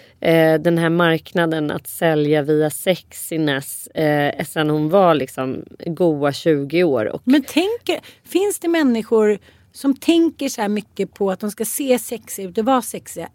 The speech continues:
Speaker 2: Är det verkligen så? Alltså, det känns
Speaker 1: Men
Speaker 2: helt
Speaker 1: hon har, jag menar det att
Speaker 2: ofattbart
Speaker 1: hon
Speaker 2: för
Speaker 1: har ju
Speaker 2: mig.
Speaker 1: gjort det till en karriär och ett yrke.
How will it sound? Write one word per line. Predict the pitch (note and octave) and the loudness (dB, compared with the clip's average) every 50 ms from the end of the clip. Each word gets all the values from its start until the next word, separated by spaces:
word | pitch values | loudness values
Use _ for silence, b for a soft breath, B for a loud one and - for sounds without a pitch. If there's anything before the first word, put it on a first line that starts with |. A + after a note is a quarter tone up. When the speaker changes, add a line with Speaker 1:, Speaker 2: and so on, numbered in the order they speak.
| _ - | _ -2
Speaker 2:
Är | C4+ C#4+ F4 G#4+ A4+ G#4 | 0 2 2 2 2 2
det | C#4 A#3 | 2 0
verkligen | F3 C#3+ A#2+ E3 D3+ D3+ | 0 0 -4 -8 -10 -10
så? | C3 - - - - - _ | -12 -14 -16 -18 -20 -20 _
Alltså, | - B3+ - C#4+ C4 A#3 - | -12 -10 -10 -10 -14 -16 -16
det | A3 G#3+ A3 A3+ A3+ C4+ | -18 -18 -16 -12 -8 -8
känns | - - E4+ - | -4 -4 0 2
Speaker 1:
Men | A3+ A3+ A#3+ | 4 4 4
Speaker 2:
helt | |
Speaker 1:
hon | C#4+ C#4+ C#4 F#4 | 6 6 6 6
har, | F4 C#4+ - | 6 6 4
jag | C#4+ C4+ C4 | 4 4 4
menar | B3+ B3 | 4 4
det | B3 | 4
att | A3+ D4+ | 4 4
Speaker 2:
ofattbart | F4 A4+ G4+ | 4 4 2
Speaker 1:
hon | B3+ A#3 | 2 4
Speaker 2:
för | A#3 | 4
Speaker 1:
har | A#3 A#3 | 6 6
ju | A#3 | 6
Speaker 2:
mig. | A#3 G#3 | 6 4
Speaker 1:
gjort | A#3+ A#3 - - | 2 0 2 2
det | A3 | 0
till | G3+ - G3+ G3+ | 0 0 0 0
en | G3+ G3+ | 0 0
karriär | F#3+ G#3 G3+ G3+ G3+ G3 F#3+ F#3 | 2 2 4 4 4 4 4 2
och | F3+ - | 2 0
ett | G#3 - - | -2 -4 0
yrke. | B3 B3 A3+ F#3+ G3 - _ - - G3+ - | 2 2 2 2 0 -6 _ 0 2 2 2